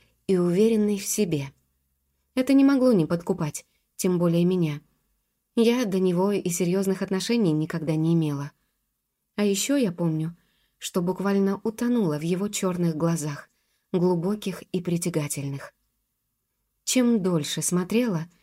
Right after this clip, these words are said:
тем глубже тонула. Я уже проходила это, и ни за что не хочу этого сейчас. Лучше такого, как Димка,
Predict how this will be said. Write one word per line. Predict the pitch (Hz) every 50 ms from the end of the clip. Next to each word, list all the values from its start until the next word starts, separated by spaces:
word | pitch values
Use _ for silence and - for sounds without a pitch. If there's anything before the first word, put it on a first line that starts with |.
| _ _ _ _ _
тем | - - 208 190 190
глубже | 170 180 180 202 214 208 190 170 190 190
тонула. | - 190 185 180 170 151 147 139 139 139 - _ _ _ _ _ _ _ _ _ _ _ _ _ _ _ _ _ _ _ _ _ _ _ _ _ _ _ _
Я | - 196 185 202 202 220 240 262 262 262
уже | - 254 226 190 190 196
проходила | 196 220 214 208 - 190 165 147 151 143 151 147 -
это, | - 156 - - - 151 156 - _ _ _ _ _ _
и | - 220
ни | 208 214 254
за | 254 277 294
что | 285 - - - 185 175
не | 175 185
хочу | 190 - 208 196 - - 165 175 - -
этого | - 170 170 175 202 202 214
сейчас. | 214 - 208 214 - 156 143 - - - - _ _ _ _ _ _ _ _ _ _ _ _ _ _ _ -
Лучше | 233 226 233 233 - 269 262
такого, | 262 247 247 - 185 180 202
как | 208 214 180 160
Димка, | 160 165 156 156 - - 156 170